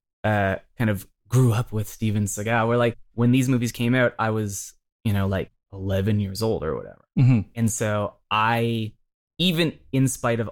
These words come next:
Speaker 1: all this dumb stuff he's kind of done later on, like, he's always kind of been, like, a badass at heart.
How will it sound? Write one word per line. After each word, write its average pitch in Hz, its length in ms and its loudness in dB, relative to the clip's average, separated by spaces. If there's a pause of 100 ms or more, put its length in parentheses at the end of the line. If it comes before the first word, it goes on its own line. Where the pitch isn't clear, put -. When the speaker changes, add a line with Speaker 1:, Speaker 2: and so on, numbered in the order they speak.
Speaker 1:
all 113 200 0
this - 280 -6 (440)
dumb 120 300 4
stuff 117 260 -2
he's 113 120 -4
kind 117 140 -2
of 101 100 -2
done 98 140 -2
later 107 280 2
on, 147 280 2 (240)
like, 120 200 0
he's 127 180 0
always 123 340 2
kind 127 160 0
of 113 60 -2
been, 107 300 -2 (180)
like, 107 120 -8
a 110 60 -2
badass 104 600 -6
at - 60 -16
heart. 117 300 -4